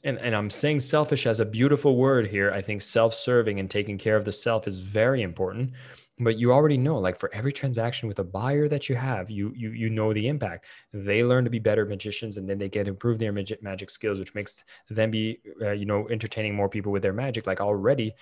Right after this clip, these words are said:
this is great. You're helping that one person, and there's a ripple effect.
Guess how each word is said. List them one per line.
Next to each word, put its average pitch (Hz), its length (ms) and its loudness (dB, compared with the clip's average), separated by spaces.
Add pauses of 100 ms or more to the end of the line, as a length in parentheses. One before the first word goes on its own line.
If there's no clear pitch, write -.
(200)
this - 180 -4
is 104 140 -6
great. 113 280 2
You're 92 120 -2
helping 123 360 -2
that 120 160 0
one 107 140 0
person, 107 320 -4
and 95 120 -6
there's 92 160 -2
a 90 60 -6
ripple 104 340 -4
effect. 123 460 -2